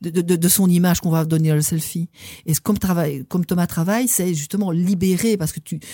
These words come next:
enfin, c'est, c'est, c'est se regarder dans une position qu'on a choisie mais qui n'est peut-être pas avantageuse. Et le fait que quelqu'un d'autre prend la peine de te, de te peindre ou de te, te dessiner, ça veut dire que ton corps est accepté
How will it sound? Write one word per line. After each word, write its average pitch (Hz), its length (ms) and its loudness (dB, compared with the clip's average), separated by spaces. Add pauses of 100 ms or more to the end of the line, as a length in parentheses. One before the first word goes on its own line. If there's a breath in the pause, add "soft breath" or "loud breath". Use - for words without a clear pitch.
(480 loud breath)
enfin, 170 120 0
c'est, 160 160 0
c'est, 165 400 -2 (500 loud breath)
c'est - 160 -4
se - 100 -4
regarder 220 760 2
dans 190 140 -2
une 170 180 0
position 185 420 0
qu'on 180 160 -2
a 175 80 2
choisie 180 460 0
mais 180 100 2
qui 180 140 -2
n'est 170 100 2
peut-être - 280 -4
pas 175 120 0
avantageuse. 170 720 0
Et 175 80 -2
le 175 80 0
fait 208 220 -2
que 170 80 -2
quelqu'un 190 400 0
d'autre 180 400 2
prend 190 160 0
la 190 120 2
peine 185 320 2
de 160 100 2
te, 156 260 -2 (320 loud breath)
de 151 80 0
te 156 520 -2 (200)
peindre 190 400 2
ou 160 40 0
de 151 120 2
te, 156 100 -6
te 147 320 -4
dessiner, 196 640 2 (380 loud breath)
ça 170 100 -2
veut 175 60 2
dire 190 140 0
que 165 100 -4
ton 160 160 0
corps 214 180 -2
est 190 140 -2
accepté 165 640 0